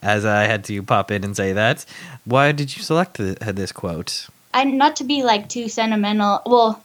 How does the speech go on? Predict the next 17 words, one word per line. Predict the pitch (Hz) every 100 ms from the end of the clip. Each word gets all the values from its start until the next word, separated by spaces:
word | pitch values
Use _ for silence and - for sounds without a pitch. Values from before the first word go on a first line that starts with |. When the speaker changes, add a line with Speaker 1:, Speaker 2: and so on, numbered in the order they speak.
| _
Speaker 2:
I | 233
guess | 240 311 -
quotes | - 226 220 - - - - _ _ _ _ -
are | 208
always | 202 190 190
kind | 202 185
of | 185
sentimental. | 185 185 185 190
I'm | - 208
not | 220 -
really | 220 214
an | 196
inspirational | 196 202 202 202 196 - 185
quote | 180 185 175
kind | - 208
of | 208
person | 220 220 - 247 247 247